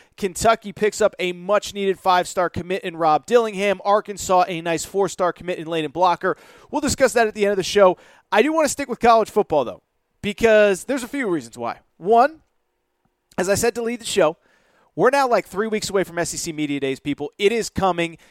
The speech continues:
It is almost here. And once Media Days hits, it is full speed ahead. But I'm not just talking college football for the sake of it. There's actually a very interesting story going on with one first-year head coach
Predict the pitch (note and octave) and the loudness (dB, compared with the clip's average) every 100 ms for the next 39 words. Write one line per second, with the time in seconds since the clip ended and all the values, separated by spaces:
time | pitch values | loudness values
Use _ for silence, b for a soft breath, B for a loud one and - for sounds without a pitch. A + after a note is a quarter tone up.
0 | b - G3+ B3 G#3 A3 G3+ F#3+ - F3 | b -2 0 2 2 0 0 -2 -4 -2
1 | E3 D#3+ b b - F#3+ F#3 F#3 D#4 - | 0 -2 b b -2 0 2 4 2 2
2 | C4+ C4 B3 A3+ A3 G#3+ E3 G3+ F#3 - | -4 -4 -2 2 2 2 2 2 2 -6
3 | b b _ G#3+ A3 G3+ - _ - G#3 | b b _ 2 4 4 -2 _ 4 4
4 | F#3+ E3+ - - E3+ C#3+ C#3+ F#3 - _ | 4 0 -12 -8 -4 -2 0 0 -2 _
5 | _ _ _ _ _ - B3+ C#4+ E4+ C#4+ | _ _ _ _ _ 2 4 6 4 0
6 | - - A3+ A#3+ - A3 G3 G3+ F3+ - | -4 0 2 2 0 -6 0 2 0 -2
7 | F3 D#3+ D3+ D#3 C3+ F#3 F3+ A2 C3 G#3+ | -4 0 -2 -4 -6 -4 -4 -6 0 2
8 | C4+ C4+ E4+ F4+ C4+ D#3 E3+ B3 C#4+ A#3+ | 4 2 2 0 0 2 4 4 4 -2
9 | A3+ A3+ A#3 G3 - G3 D#3+ D#3 C#3+ b | -4 -8 -8 -8 -2 0 2 2 -2 b
10 | b - G#3+ G#3+ G3+ G3 F#3 F#3 F3 D3 | b 4 6 6 4 0 2 0 -2 -2
11 | F3 C4+ D#4 - A#3+ A3 - G#3+ F#3+ F#3+ | 4 4 2 0 2 2 0 -2 2 0
12 | - F3+ E3 D#3 | 2 4 4 4